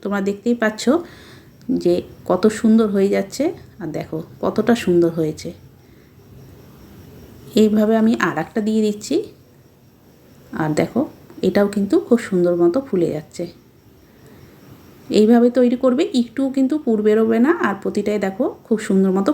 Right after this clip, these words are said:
ফুলে যাচ্ছে। দারুণ টেস্টি হয় আর খেতে ভীষণই মজার হয় কিন্তু।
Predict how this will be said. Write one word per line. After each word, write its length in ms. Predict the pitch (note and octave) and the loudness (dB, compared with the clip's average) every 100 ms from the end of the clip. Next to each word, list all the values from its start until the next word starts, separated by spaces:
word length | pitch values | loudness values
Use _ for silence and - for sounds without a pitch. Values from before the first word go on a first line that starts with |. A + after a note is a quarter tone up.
| - | 2
ফুলে 220 | F#3+ D#3+ | 2 2
যাচ্ছে। 240 | D3 - - - _ _ _ _ _ _ _ - - - - - F#3+ | 0 -6 -10 -10 _ _ _ _ _ _ _ -20 -20 -20 -12 -4 0
দারুণ 340 | G#3 G3 G#3 A#3+ | 2 2 4 4
টেস্টি 420 | A#3+ A3+ A3+ B3 A3+ | 4 0 -2 -4 -2
হয় 180 | A#3 E4+ - _ _ _ _ _ _ _ _ | -2 -2 -6 _ _ _ _ _ _ _ _
আর 180 | - F3+ E3+ | -6 -2 -2
খেতে 280 | - F3+ G#3+ | -2 2 4
ভীষণই 460 | G3+ F#3+ - A#3+ B3+ | 2 0 4 6 6
মজার 380 | A#3 F3+ F#3 F3 | 4 2 -2 -4
হয় 140 | D#3 D3 | -6 -6
কিন্তু। 240 | E3+ E3+ | -6 -6